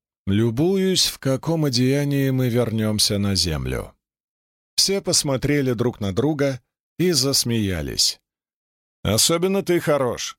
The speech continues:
сказал Зернов. Совсем швейцар из националя. А ты? Побрить, постричь, под бокс или полечкой?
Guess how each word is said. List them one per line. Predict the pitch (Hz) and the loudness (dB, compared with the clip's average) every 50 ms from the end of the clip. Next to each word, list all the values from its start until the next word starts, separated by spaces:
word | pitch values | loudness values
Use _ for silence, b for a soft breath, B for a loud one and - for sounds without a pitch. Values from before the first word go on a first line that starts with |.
| _ _ | _ _
сказал | - - - 135 131 113 131 123 117 | -4 0 0 0 2 2 2 0 0
Зернов. | 104 110 127 123 117 117 110 95 71 - - - _ _ _ _ _ _ | 0 2 0 0 2 0 -2 -4 -4 -8 -12 -20 _ _ _ _ _ _
Совсем | - - 135 127 120 - - 147 156 160 156 | 0 2 2 2 0 0 0 0 0 0 0
швейцар | - - 143 143 135 127 - - 143 139 139 135 | 0 0 2 2 2 2 2 2 2 2 2 2
из | 135 123 110 | 0 -2 -2
националя. | 131 127 123 - - 135 123 123 113 107 92 80 73 69 65 58 57 - _ _ _ _ _ | -2 -2 -2 0 0 0 0 0 0 -2 -2 -2 -2 -4 -4 -6 -8 -10 _ _ _ _ _
А | 120 131 135 127 | 0 0 2 0
ты? | - 123 120 120 117 110 - _ _ _ _ _ _ | 0 0 0 0 0 -2 -6 _ _ _ _ _ _
Побрить, | _ 151 160 160 151 156 170 190 196 - | _ 0 2 2 2 2 0 0 0 0
постричь, | - 143 139 - - - 143 156 160 147 - - - | 0 0 0 0 -2 -2 0 0 0 -2 -4 -4 -2
под | - 131 135 123 | -2 -2 0 0
бокс | 131 165 185 180 - - | 0 -2 0 0 0 0
или | 143 123 120 | 0 0 -2
полечкой? | 117 - 151 170 170 160 - - - - 135 127 123 | -2 0 0 0 0 0 -2 -2 -2 -4 -4 -4 -6